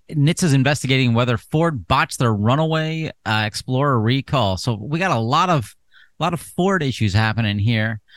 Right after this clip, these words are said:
Uh, and it looks like, so the automaker announced a recall of almost two hundred fifty-three thousand Explorers in April,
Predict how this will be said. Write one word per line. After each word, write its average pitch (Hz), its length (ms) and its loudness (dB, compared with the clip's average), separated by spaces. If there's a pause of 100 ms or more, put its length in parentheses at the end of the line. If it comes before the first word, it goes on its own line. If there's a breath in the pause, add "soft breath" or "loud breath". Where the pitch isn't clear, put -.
(240 loud breath)
Uh, 110 380 -2
and 123 380 -2
it 147 40 -2
looks 151 200 -4
like, 151 160 -2
so 151 220 0
the 143 420 2
automaker 170 560 0
announced 147 340 2
a - 20 2
recall 151 260 2
of 123 60 0
almost 135 540 0
two - 220 -2
hundred 165 200 2
fifty-three 143 600 -2
thousand 147 340 0
Explorers 147 560 -2
in 104 260 0
April, 165 540 -4